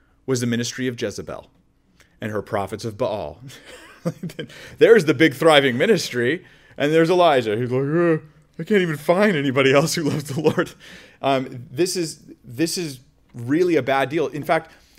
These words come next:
I, as, okay, I'm a Calvary Chapel pastor. I've, so I've been to the Calvary Chapel, some of the Calvary Chapel, like, uh,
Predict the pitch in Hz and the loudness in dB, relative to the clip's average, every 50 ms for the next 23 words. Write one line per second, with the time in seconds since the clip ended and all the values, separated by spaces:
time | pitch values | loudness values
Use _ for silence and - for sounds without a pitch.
0 | _ _ - 147 156 - 143 147 147 151 - 120 - 147 127 127 - - 156 165 | _ _ -6 -6 -4 -2 -2 -2 -2 -2 -6 -4 -2 -2 -2 -2 -2 -2 0 0
1 | 175 165 180 160 156 160 - 127 113 113 117 - 117 117 117 120 - 113 110 101 | 0 0 -2 -4 -4 -4 -4 -4 -4 -4 -6 -8 -10 -8 -6 -6 -6 -6 -8 -6
2 | - 123 107 101 104 127 139 156 - 147 117 113 - 117 117 117 117 113 - 120 | -6 -6 -6 -4 -4 -6 -6 -6 -8 -12 -12 -10 -6 -6 -4 -4 -4 -4 -4 -4
3 | 107 - - 110 107 107 - 101 - - 131 127 120 113 - 120 104 101 - 107 | -6 -4 -4 -6 -4 -6 -8 -10 -8 -6 -4 -4 -4 -2 -4 -4 -4 -4 -6 -6
4 | - - 98 95 92 92 - - _ - 85 85 - - 104 101 92 87 87 | -6 -6 -8 -8 -8 -10 -14 -20 _ -20 -20 -20 -18 -14 -12 -12 -10 -10 -12